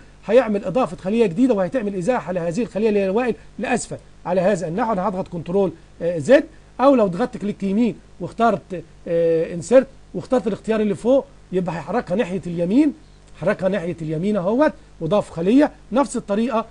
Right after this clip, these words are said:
لو انت حددت ورحت من هوم ثم ذهبت الى cells insert، ومن انسرت اخترت insert cells، هيطلع نفس الصندوق.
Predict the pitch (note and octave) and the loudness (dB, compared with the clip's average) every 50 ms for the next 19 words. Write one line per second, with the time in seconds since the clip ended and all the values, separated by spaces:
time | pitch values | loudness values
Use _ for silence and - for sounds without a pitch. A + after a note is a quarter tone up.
0 | - - - - F#3+ G3+ G#3 A3+ G#3 - D#3+ - E3+ C#3+ D3 G#3+ G#3 - F3+ E3+ | -14 -16 -2 2 2 2 4 2 0 -4 -8 -8 -8 -4 -4 -4 -4 -4 -6 -8
1 | G3+ D3+ - - D#3+ E3 E3 D3+ F3+ G#3+ A#3+ B3+ A#3 - - - - - - - | -8 -8 -10 -10 -8 -6 -4 -2 0 0 0 0 -2 -4 -10 -20 -20 -12 -6 -4
2 | F#3+ F#3 E3+ D3+ E3 F#3+ - - F#3+ D#3 D#3+ D#3 - - F#3+ A3+ A3+ E3 G#3 - | -4 -2 -2 -2 -4 -4 -4 -6 -6 -6 -6 -6 -4 -4 -2 -2 -2 -4 -6 -8
3 | D3+ D3 - - G#3 B3 - - - - - - - F3+ F3 F#3+ F#3+ F#3 D#3+ D3 | -10 -10 -6 -4 -4 -4 -4 -6 -12 -20 -20 -14 -8 -4 -4 -4 -4 -4 -8 -6
4 | - G#3 A#3 B3 A3+ - - - - - - - F#3+ E3+ C#3+ - - G#3 A3 - | 0 2 2 2 2 -2 -8 -16 -20 -20 -10 -8 -6 -6 -4 0 2 2 2 2
5 | - - F3 D3+ - G#3 G3+ D#3 - C3+ - A3+ B3+ C4+ - - - - - - | 0 -6 -10 -6 -4 -2 -4 -4 -4 -4 0 2 2 2 2 0 -10 -20 -8 -4
6 | F3 G#3+ G#3+ F#3+ F#3+ D#3+ F3 G#3 G3+ - - E3 - F3+ E3 D#3 F3 B3+ C#4 | -2 -2 -2 -2 -2 0 0 0 0 -2 -6 -10 -6 -6 -4 0 0 0 0